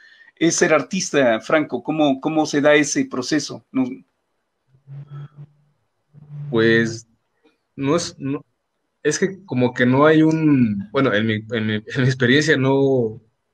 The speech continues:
Speaker 2: nunca ha habido así como que el, el chispazo de, "Ah, quiero ser artista", ¿no? Simplemente, desde chico,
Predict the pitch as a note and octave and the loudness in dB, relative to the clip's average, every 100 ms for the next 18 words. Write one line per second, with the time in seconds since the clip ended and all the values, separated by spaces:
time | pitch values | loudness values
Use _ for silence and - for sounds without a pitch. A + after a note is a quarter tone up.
0 | _ C3 C#3 D3+ C3+ C3+ C#3 C3+ A#2+ - | _ -4 -2 2 4 4 4 4 2 2
1 | B2 A#2+ A2+ G#2 G2+ G2+ F#2+ F#2 F2+ _ | -2 0 -4 -4 -6 -8 -6 -8 -16 _
2 | _ _ _ _ - A2 A2+ - A#2+ B2 | _ _ _ _ -4 -2 -2 2 2 4
3 | G#2+ G2+ F#2+ G2 - - C3 B2+ C3 A2+ | 4 6 4 0 -8 -6 -4 0 0 2
4 | G#2+ F#2+ A#2+ - G2+ F#2 A#2+ - _ - | 0 0 -6 -6 -6 -6 -6 -10 _ -20
5 | _ _ _ - C3 C#3 C#3+ D3+ D3+ D#3+ | _ _ _ 2 4 6 6 6 4 2
6 | F3 F#3+ - _ _ _ _ _ _ _ | 0 -2 -14 _ _ _ _ _ _ _
7 | _ _ _ _ _ _ _ _ _ _ | _ _ _ _ _ _ _ _ _ _
8 | - B2 A#2 A#2 C#3+ C#3+ D3+ | 0 2 4 4 2 4 2